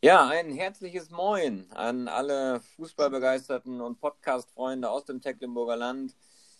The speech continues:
Hier meldet sich der Podcast Schiri wie lange noch aus einer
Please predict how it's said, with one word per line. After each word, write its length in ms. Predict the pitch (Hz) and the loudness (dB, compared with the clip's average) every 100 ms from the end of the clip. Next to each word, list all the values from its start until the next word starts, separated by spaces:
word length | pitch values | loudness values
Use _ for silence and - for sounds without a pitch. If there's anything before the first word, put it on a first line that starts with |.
| _ - | _ -4
Hier 160 | 123 | -2
meldet 420 | 127 127 131 127 | 0 0 0 -4
sich 220 | - 127 - | -4 -6 0
der 260 | 120 117 | 2 2
Podcast 880 | 110 - 139 - 139 123 123 120 - - | 0 -4 -4 -2 0 2 0 -6 -14 -20
Schiri 480 | - 156 151 143 | -10 -8 -6 -6
wie 100 | 131 | -4
lange 300 | 131 139 151 | -2 -2 -2
noch 260 | 131 127 131 | -4 -4 -4
aus 260 | 127 120 120 | -6 -6 -4
einer 480 | 113 117 120 117 | -6 -2 -2 -2